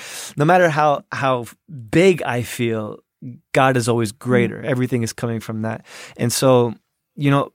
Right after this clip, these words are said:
Speaker 1: my whole project has all been about trying to strip away my ego and seeing what's left and trying to work through that in a public way, hoping to inspire people who are listening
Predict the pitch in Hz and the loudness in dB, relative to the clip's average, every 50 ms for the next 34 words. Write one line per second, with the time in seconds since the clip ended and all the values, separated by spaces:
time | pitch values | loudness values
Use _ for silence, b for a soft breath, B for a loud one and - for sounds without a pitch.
0 | _ - 156 143 139 139 147 160 147 127 - - 123 127 143 127 123 - - 120 | _ -6 -2 -2 0 2 4 2 2 2 -2 0 0 2 2 0 -2 -4 -6 -6
1 | 123 - 123 123 127 127 127 123 120 123 123 123 120 113 123 123 120 120 117 - | -4 -2 2 4 4 4 4 2 0 0 0 0 0 0 2 2 2 0 0 -4
2 | - - - 131 127 127 120 - - - 147 131 123 131 131 135 131 127 123 120 | -8 -8 -4 -4 -2 -2 -2 -4 -4 -4 -4 -2 2 2 4 4 4 4 2 0
3 | - 127 123 123 123 117 117 113 110 - - - 117 117 113 104 101 - - 120 | 0 0 0 0 0 0 0 0 -2 -2 -2 -2 -2 -2 -2 -4 -6 -8 -8 -8
4 | 117 - - - _ - B B B B B B B B B B B B _ - | -8 -10 -12 -14 _ -20 B B B B B B B B B B B B _ -4
5 | 113 113 - - 143 131 131 131 123 120 117 110 117 131 123 120 - - - 131 | -2 -2 0 2 2 2 4 2 2 0 0 2 2 2 2 2 -2 -4 0 0
6 | 123 117 120 117 117 - - 127 123 117 - - 135 127 135 131 127 - 120 123 | 2 2 2 2 0 0 -2 -4 -4 -4 -2 -2 0 0 2 0 0 0 0 0
7 | 127 123 123 120 - - 143 147 139 - 147 139 139 131 - 147 143 131 123 - | 2 2 0 0 0 0 0 0 2 0 0 -2 0 -2 -4 -2 -2 -2 -4 0
8 | - 131 123 123 127 123 110 - 127 - - 131 120 127 123 117 110 113 123 123 | 2 2 4 4 4 2 0 -2 -6 -6 -4 -2 0 2 2 2 2 2 0 0
9 | - - 120 117 113 110 113 | 0 -2 -2 -2 -2 -4 -6